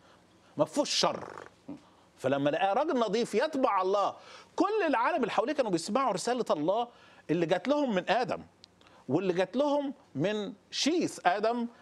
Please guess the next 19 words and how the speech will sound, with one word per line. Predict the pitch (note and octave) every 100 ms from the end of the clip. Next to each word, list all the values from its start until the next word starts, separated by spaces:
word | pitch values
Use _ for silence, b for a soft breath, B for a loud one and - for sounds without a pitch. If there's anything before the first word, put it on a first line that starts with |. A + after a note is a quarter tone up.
| -
قعد | G3 G3+
يعلم | F3 F#3 A#3
قابيل، | F#3+ F#3 A3 C4+
راح | A3 G#3
قتل | G#3 G#3 G3
أخوه. | C#3+ D4+ E4+ - - F#2+ - -
قعد | B2+ D3+ B2+
ي-، | A#2+ A#2+ B -
ف-، |
فراح | D#3 C#3 C#3 D#3+ D#3 -
أب-، | E3 C#3+ F3+
الله، | F#3 G3 G#3+ - D#3+
آدم | F#3 E3+ F#3+
ابتدى | E3 F3+
يعلم | F#3 F3+ G#3+
شيث، | G3 D4 D#3 - -
شيث | - F3+ G3 -
ابتدى | E3+ G3+ G3 G#3+ B B
يفهم | F#3+ A#3 - D#3+